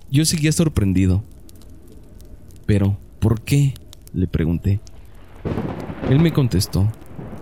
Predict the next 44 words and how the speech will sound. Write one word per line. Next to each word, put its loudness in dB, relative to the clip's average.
"Hay 2
una 2
teoría, 2
no 4
sé 4
si 2
creas, 0
pero 4
dicen 2
que 0
acá 0
al 4
lado 4
del 2
hospital 0
vivió 6
una 4
bruja 2
o -2
curandera. -2
Se 0
sospecha 0
que 0
ella 4
salaba 2
a 2
los 2
enfermos, -2
pues 2
siempre 2
se 2
metía 0
al 2
hospital -2
y 2
se 2
paraba 2
frente 0
a -2
la -2
cama 2
de 4
un 2
paciente 0